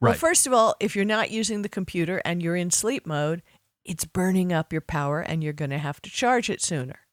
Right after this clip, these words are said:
Speaker 1: Okay, so there's that.
Speaker 2: Yeah.
Speaker 1: And if you put it into sleep mode while it's plugged in, it'll just charge. So
Speaker 2: Yeah,
Speaker 1: y-,
Speaker 2: exactly.
Speaker 1: pay attention to what you're doing.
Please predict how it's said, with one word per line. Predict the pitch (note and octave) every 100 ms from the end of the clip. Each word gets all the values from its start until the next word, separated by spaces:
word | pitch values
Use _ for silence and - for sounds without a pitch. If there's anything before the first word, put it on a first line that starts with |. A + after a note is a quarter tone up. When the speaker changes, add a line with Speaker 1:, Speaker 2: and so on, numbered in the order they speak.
| _ D3+
Speaker 1:
Okay, | D3 D3 D3
so | - F3+
there's | E3+ E3+ D#3
that. | D#3 C#3
Speaker 2:
Yeah. | F2 D#2 - - - _
Speaker 1:
And | G3+ G3+
if | C4
you | G#3
put | A3+ C#4+
it | C4
into | C4+ B3+ B3
sleep | - E4 F4
mode | B3 G#3+ A3
while | G3 G3+
it's | G#3 -
plugged | - G#3 G#3 G#3+
in, | D4+ C#4 A3 A#3+ _ _ _ _
it'll | - G#3+ A#3
just | A3+ G#3 -
charge. | - A#3 F#3 - - - _ _ _
So | - - A3+ G#3+ C3+
Speaker 2:
Yeah, |
Speaker 1:
y-, | F#2+ -
Speaker 2:
exactly. | G#2 G2+ - D2 _ _ _ _
Speaker 1:
pay | A#3+ D#4
attention | - C4+ B3 G3
to | F#3
what | F#3 -
you're | D#3+
doing. | E3 E3 -